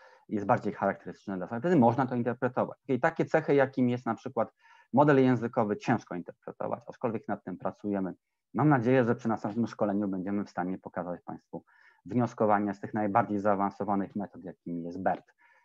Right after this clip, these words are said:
Co nie jest zadaniem trywialnym, nad tym się głowią naukowcy z całego świata, jak interpretować działanie sieci głębokiej. E,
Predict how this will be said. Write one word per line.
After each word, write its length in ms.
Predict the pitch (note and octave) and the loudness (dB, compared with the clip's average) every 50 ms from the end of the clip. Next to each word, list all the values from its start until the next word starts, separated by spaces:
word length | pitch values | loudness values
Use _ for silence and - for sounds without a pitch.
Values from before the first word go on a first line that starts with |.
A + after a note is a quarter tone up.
| _ _ - | _ _ 0
Co 80 | F#3+ G#3 | 2 4
nie 160 | G3+ D#3+ C3 | 6 6 6
jest 120 | A2+ G#2+ | 4 2
zadaniem 300 | A#2 A2+ A2+ A2 A2 A2 | 2 0 0 0 0 -2
trywialnym, 480 | G#2+ - A#2 A2 A2+ G#2 G#2+ G#2+ G#2 G#2+ | -2 -2 -2 0 0 0 0 0 0 0
nad 140 | G2+ G2 - | -2 -4 -4
tym 100 | - F#2+ | -8 -10
się 140 | - - G2 | -8 -6 -4
głowią 280 | F#2+ G2 G2 F#2 F#2+ | -4 -2 -2 -2 -4
naukowcy 540 | F#2+ F#2+ F#2+ F#2+ F#2 - F#2+ F2 - _ - | -4 -2 -4 -4 -4 -6 -8 -10 -10 _ -20
z 80 | - _ | -16 _
całego 320 | - F2+ F2 E2+ E2 F2 | -6 -4 -4 -4 -6 -8
świata, 320 | - - - E2+ - F#2+ F#2 | -12 -10 -10 -10 -6 -4 0
jak 260 | G2+ A#2+ B2+ B2 - | 0 0 0 0 -4
interpretować 840 | A#2+ A2 - G2 F2 _ - G2 - - G2 F2+ E2+ D#2+ - _ _ _ _ _ _ - - | -6 -4 -6 -8 -10 _ -10 -10 -6 -6 -8 -8 -8 -10 -16 _ _ _ _ _ _ -10 -10
działanie 560 | G2 F#2 A#2+ A2 G2+ F#2 F2+ E2+ E2+ E2 D#2+ _ _ _ _ _ | -4 -2 0 2 2 2 0 -2 -4 -8 -10 _ _ _ _ _
sieci 360 | _ - G#2+ F2+ - - F#2 | _ -10 -10 -10 -8 -8 -8
głębokiej. 500 | F#2 F#2 F2 E2+ D#2+ D#2+ - _ _ _ _ _ _ _ _ _ _ _ _ _ _ _ _ - - | -8 -6 -6 -4 -6 -6 -8 _ _ _ _ _ _ _ _ _ _ _ _ _ _ _ _ 0 2
E, 120 | B2+ B2 | 2 2